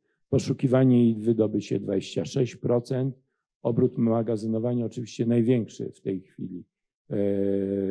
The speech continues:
trzydzieści siedem procent, e, dystrybucja zawsze miała gdzieś koło jednej trzeciej,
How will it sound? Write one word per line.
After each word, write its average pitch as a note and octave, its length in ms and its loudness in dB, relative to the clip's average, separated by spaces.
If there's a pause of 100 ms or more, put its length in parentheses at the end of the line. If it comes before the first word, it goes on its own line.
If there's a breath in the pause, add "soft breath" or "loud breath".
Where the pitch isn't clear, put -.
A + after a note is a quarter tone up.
(640)
trzydzieści A2 540 -4
siedem B2+ 400 2
procent, B2+ 640 2 (520)
e, A#2 440 6
dystrybucja A#2+ 1200 2
zawsze A#2+ 400 -4
miała A2 260 2
gdzieś G#2 200 -6
koło A2 240 2
jednej G#2+ 320 0
trzeciej, G2+ 560 -4